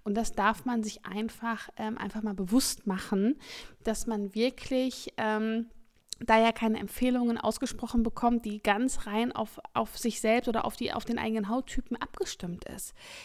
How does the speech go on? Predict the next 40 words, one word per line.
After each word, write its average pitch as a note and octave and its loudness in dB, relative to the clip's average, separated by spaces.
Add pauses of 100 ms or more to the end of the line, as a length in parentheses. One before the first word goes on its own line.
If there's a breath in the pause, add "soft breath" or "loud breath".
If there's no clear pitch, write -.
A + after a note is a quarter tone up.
(100)
Ja, A3 2
deswegen B3+ 2
empfehle A#3 0
ich - -4
zum C4+ -2
Beispiel G#3 -4
auch - -4
überhaupt A3 -4
keine C4 4
Produkte B3 2 (380 loud breath)
hier C4 6
über G#3+ 4
den G3 -2
Podcast A#3+ -2
oder G3+ -4
über G#3 -8
Instagram A3 -2
oder G3+ -4
sonst A#3 0
irgendwie F#3 -8
was, G#3 -6
weil G#3 2
ich A3 -4
es G#3+ -6
einfach G3+ -6
unseriös B3+ 2
finde B3+ 2
und A3+ -2
total A#3 -2
gefährlich, A#3 0 (520 loud breath)
weil B3 2 (260)
man A3+ -2
muss B3+ 0
die A3+ -6
Haut A3+ 0
wirklich A3 -4
sehen. A#3 4
Man G3 -4
muss A3+ -4
wissen, A#3 -4